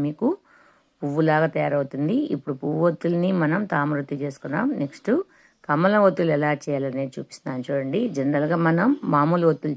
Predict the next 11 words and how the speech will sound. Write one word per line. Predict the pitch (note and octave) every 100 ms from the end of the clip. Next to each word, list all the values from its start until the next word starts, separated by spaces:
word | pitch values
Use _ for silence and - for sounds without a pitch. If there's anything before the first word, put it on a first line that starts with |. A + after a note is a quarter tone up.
| D3
చేసుకుంటాం | C3+ - C#3 C#3+ C3+
కదా | C3+ D#3+ C#3+
రోజు | C#3+ C#3+ C#3
వాడుకకి | C3+ C#3 C3+ - F#3+ A3
పొడుగ్గా. | D3+ C#3+ C#3+ F3+ D#4+ - _ - _ _ -
ఇలా | D3+ C#3
పొడుగ్గా | D3 D3+ D3 F#3
చేసుకున్న | F3 E3 - D#3 D#3 C#3+ C3 _ _ _ C#3
ఒత్తులతో | C3 C#3+ C3+ D#3+ F3 D#3
మనం | D3+ G#3 C4
ఫస్ట్ | C#3 C3+ -